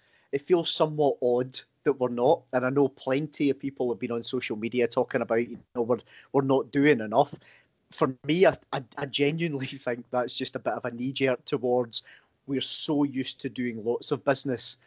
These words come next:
and now we don't have to, that it feels, it feels strange. The guys that have gone out, Serge Atakai, Eros Grezda, Zach Rudden, um, and we, we, we released on his contract, his contract expired, uh, Shel Baldi,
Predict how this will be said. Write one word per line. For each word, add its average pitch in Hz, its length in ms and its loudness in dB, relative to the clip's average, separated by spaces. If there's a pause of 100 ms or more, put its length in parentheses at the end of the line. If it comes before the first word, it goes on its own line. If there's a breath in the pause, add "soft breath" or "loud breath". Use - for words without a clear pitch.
(220 soft breath)
and 131 200 0
now 127 200 2
we 120 120 -4
don't 113 280 -8
have - 340 -2
to, 147 220 0 (300 soft breath)
that 143 120 2
it - 100 -2
feels, 131 460 -2
it 123 140 -10
feels 123 220 -6
strange. 135 420 -4 (600 soft breath)
The 143 80 -4
guys 220 260 6
that 226 60 4
have - 100 2
gone 98 160 -4
out, 123 220 -4
Serge - 580 0
Atakai, 127 540 -4 (720)
Eros 139 320 2
Grezda, 127 520 -2 (480)
Zach 143 360 2
Rudden, 123 440 -4 (300)
um, 120 500 -2
and 123 220 -4
we, 127 160 0
we, 117 280 -6 (180)
we 123 100 -4
released 113 420 -8
on 117 100 -6
his 104 260 -12
contract, 113 460 -10
his 123 160 -14
contract 110 420 -12
expired, 113 460 -12
uh, 107 120 -6
Shel 113 220 -4
Baldi, 117 480 -6